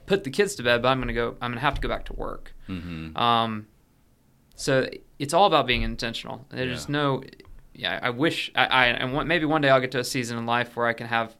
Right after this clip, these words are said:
Speaker 1: the schedule that I really want. I think that Harbinger is getting to that point where I can have that schedule, but
Speaker 2: Yeah.
Speaker 1: the point is that you have to be intentional and block it out.
Speaker 2: Yeah. Yeah, so, so one of the things, and I think you're,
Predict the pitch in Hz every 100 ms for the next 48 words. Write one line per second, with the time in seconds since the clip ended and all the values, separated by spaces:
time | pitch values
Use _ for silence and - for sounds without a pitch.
0 | _ - 117 - 120 117 113 113 113 113
1 | 113 110 110 120 131 123 110 107 120 120
2 | 117 107 135 120 117 117 117 113 - -
3 | - - 117 - 139 127 120 120 127 120
4 | 120 120 123 123 117 117 117 - - -
5 | - - 113 120 120 123 123 - 139 127
6 | 147 147 131 123 117 87 80 80 127 151
7 | 127 123 120 110 113 117 - _ _ _
8 | - 123 123 - 113 117 113 117 117 -
9 | 55 - - - - - - 120 113 -
10 | 113 110 - - - 131 107 85 78 -
11 | _ _ - - 147 131 156 123 117 -
12 | - 127 113 110 104 - 120 131 123 107
13 | 110 107 98 - - _ - - 104 104
14 | 107 104 - 101 98 92 90